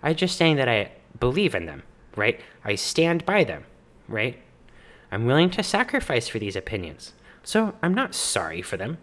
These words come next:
I'm not sorry for having opinions and being biased. The, the same people who, like, apologize profu-, profusely for being biased are usually the people who aren't really saying that much, right?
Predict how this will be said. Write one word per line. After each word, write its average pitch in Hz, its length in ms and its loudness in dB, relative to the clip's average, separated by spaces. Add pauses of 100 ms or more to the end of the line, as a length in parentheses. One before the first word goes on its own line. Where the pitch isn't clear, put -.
(120)
I'm 226 120 -6
not - 120 -4
sorry 98 400 -2
for 110 160 0
having 101 280 0
opinions 101 480 -4
and 101 140 -6
being 98 220 -4
biased. 104 440 -8 (480)
The, 143 200 4
the 160 120 4
same 196 280 2
people 175 280 2
who, 143 140 0
like, 127 240 0
apologize 131 580 2
profu-, 120 480 -4
profusely 117 500 -4
for 101 140 -4
being 95 300 -4
biased 101 420 -2
are 104 60 2
usually 113 320 0
the 101 100 -2
people 110 280 -2
who 95 260 -4
aren't 98 180 -6
really 101 140 -4
saying 117 300 -2
that 87 140 -4
much, - 340 -8
right? 95 220 -6